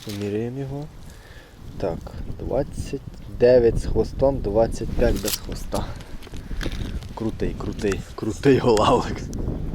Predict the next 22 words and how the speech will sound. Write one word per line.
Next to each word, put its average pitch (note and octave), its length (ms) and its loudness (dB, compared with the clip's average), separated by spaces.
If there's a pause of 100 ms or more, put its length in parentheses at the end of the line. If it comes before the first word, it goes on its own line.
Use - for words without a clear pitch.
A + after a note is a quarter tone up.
(600)
Ви G#2 220 -4
гляньте. F2+ 520 -8 (1160)
<laughs> C#3+ 120 -2 (280)
Ви G#2 200 -4
гляньте G#2+ 500 -4
на A2+ 120 -6
нього. F#2 380 -6 (960)
Це A#2+ 120 0
голавлик. G2 540 0 (840)
Клюнув C#3+ 320 -4
взагалі B2 320 -2
цікаво, A#2+ 540 -2 (140)
перший B2+ 400 -4
закид, B2 440 -6 (120)
я B2 100 -2
ловлю B2+ 280 2
якусь B2 300 -2
непонятну C3 520 -2
рибу, C3 260 0
або B2 180 2
верхушка, F3 640 0 (960)
або C3+ 360 4